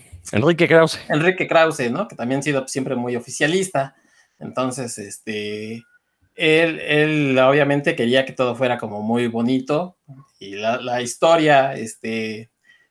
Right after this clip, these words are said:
Speaker 2: fuera como, como, como un cuento casi, casi, este,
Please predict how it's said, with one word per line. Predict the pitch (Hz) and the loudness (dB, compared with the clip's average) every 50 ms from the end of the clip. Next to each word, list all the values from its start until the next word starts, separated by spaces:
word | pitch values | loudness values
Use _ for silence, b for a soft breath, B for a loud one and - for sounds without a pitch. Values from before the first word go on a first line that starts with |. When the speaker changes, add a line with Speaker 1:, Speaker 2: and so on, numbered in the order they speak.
| b _ | b _
Speaker 2:
fuera | - 147 143 143 | 2 2 4 4
como, | - 135 117 113 117 113 110 110 110 - - _ | 2 0 0 0 0 0 0 -2 -6 -8 -12 _
como, | _ 131 120 117 117 117 120 120 120 120 120 120 120 120 117 117 - - | _ -6 -4 -2 0 0 2 2 2 2 2 0 0 -2 -4 -6 -8 -6
como | 123 117 131 | -4 -2 -2
un | 143 | 0
cuento | 143 165 156 151 160 143 135 127 123 117 | 0 -2 0 2 4 6 6 6 4 2
casi, | - 147 143 - 147 | 0 -2 -2 -2 -2
casi, | - 143 143 - 156 143 131 120 | 0 0 0 0 -2 0 0 0
este, | 113 113 - - 123 113 107 107 107 b | 0 -2 -2 -6 -6 -6 -6 -6 -8 b